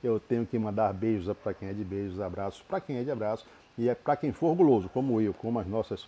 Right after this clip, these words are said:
omagas que receberam casa nova, ou como um certo alguém que está aqui me prestigiando, eu agradeço muito, muitos beijos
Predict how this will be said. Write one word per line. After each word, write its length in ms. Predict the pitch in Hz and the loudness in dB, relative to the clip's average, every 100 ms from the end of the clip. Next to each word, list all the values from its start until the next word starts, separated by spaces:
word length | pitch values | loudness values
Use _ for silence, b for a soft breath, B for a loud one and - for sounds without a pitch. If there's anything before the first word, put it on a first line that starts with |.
| - | -2
omagas 500 | 139 113 110 98 - | 0 2 2 0 -4
que 140 | 120 | -4
receberam 480 | 107 - 107 107 113 | -4 -4 -4 -4 -4
casa 300 | 120 123 123 | -2 -2 -4
nova, 280 | 98 92 87 B B B | -6 -6 -8 B B B
ou 160 | - 156 | 0 0
como 300 | - 143 139 | 2 2 2
um 20 | |
certo 280 | - 143 - | 0 -2 0
alguém 280 | 117 98 107 | 0 0 -2
que 140 | - | -6
está 220 | 98 - | -8 -2
aqui 220 | - - 110 | -2 0 0
me 220 | 113 170 | 0 -2
prestigiando, 880 | - 156 - - 156 120 117 131 123 | -2 -2 -2 -4 -2 2 2 2 2
eu 80 | |
agradeço 440 | 113 110 107 127 147 | 2 2 0 -2 -2
muito, 340 | 117 139 - | -2 -2 0
muitos 440 | 113 135 170 135 98 | 2 4 2 0 -2
beijos 460 | 101 120 117 110 | 0 2 0 -4